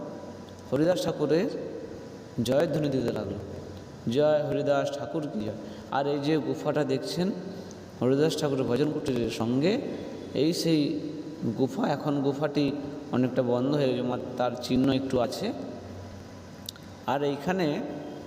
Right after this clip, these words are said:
হরিদাস ঠাকুরের ফুলিয়ায় এই যে এখানে মন্দির আছে, এখানে আছেন বলদেব, রেবতী এবং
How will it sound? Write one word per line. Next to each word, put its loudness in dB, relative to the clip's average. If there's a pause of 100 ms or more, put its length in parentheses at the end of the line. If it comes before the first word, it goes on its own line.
(380)
হরিদাস 4
ঠাকুরের 4 (1080)
ফুলিয়ায় 4
এই -2
যে 2 (580)
এখানে 2
মন্দির 6
আছে, 0 (460)
এখানে 2
আছেন 0 (340)
বলদেব, 4 (800)
রেবতী 4
এবং 2